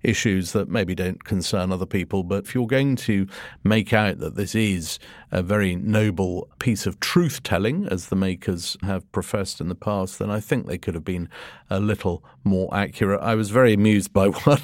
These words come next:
remark from the, the head of research. They professed to take all this terribly seriously. Anne Sulzberger said, "These are not inaccuracies.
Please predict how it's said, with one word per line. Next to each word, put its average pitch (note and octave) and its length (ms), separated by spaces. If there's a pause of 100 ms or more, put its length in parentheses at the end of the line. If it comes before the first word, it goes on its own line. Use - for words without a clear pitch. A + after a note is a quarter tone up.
(340)
remark A2 480
from F#2+ 220
the, G2 200
the G2 160
head A#2 220
of G2 120
research. G2 760
They G2+ 160
professed - 540
to G2 60
take G2 220
all G2+ 120
this G2+ 80 (100)
terribly G2+ 360
seriously. F#2+ 540 (440)
Anne G#2+ 240
Sulzberger G#2 720
said, G2 240
"These B2+ 240
are C3 60
not F3+ 260
inaccuracies. A#2 800